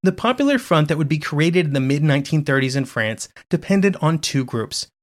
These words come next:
the socialists and the communists. The French communists represented the far right of politics in France during this period, and they also, for a good chunk of the interwar period before nineteen thirty-four, refused to collaborate with others on the left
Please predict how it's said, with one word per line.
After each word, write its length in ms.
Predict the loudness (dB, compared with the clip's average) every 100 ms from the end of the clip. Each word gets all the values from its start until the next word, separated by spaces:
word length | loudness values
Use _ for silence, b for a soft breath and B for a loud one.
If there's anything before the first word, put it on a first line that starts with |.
| -8
the 40 | -4
socialists 640 | 0 0 0 -2 -2 -4
and 120 | -6
the 40 | -6
communists. 640 | -6 -6 -6 -8 -10 -12 _ _ _ _
The 60 | -2
French 360 | 2 2 2
communists 480 | 0 2 4 4 2
represented 500 | 0 0 0 0 0
the 100 | -4 -2
far 200 | 2 4
right 220 | 2 0 -2
of 140 | -4
politics 520 | -2 0 -2 -6 -4
in 120 | -4
France 400 | -4 -2 -2 -2
during 200 | -2 -2
this 140 | -4 -6
period, 440 | 0 2 2 -2 -8 _ 2
and 120 | 4
they 120 | 4
also, 500 | 2 0 2 2 0
for 240 | 2 0 0
a 60 |
good 240 | 0 -4 -2
chunk 260 | -2 -2
of 80 | -2
the 120 | 0
interwar 380 | 0 0 -2 -2
period 500 | 2 4 4 2 -2 _
before 300 | -8 2 4
nineteen 300 | 4 0 -4
thirty-four, 600 | -4 -6 -2 2 4 2 -2 _ -4
refused 560 | -4 -2 0 0 0 -2
to 80 |
collaborate 680 | -2 0 2 4 4 2 0
with 160 | -4 0
others 360 | 2 4 2 2
on 180 | 2
the 80 | 2
left 340 | 2 -2 -6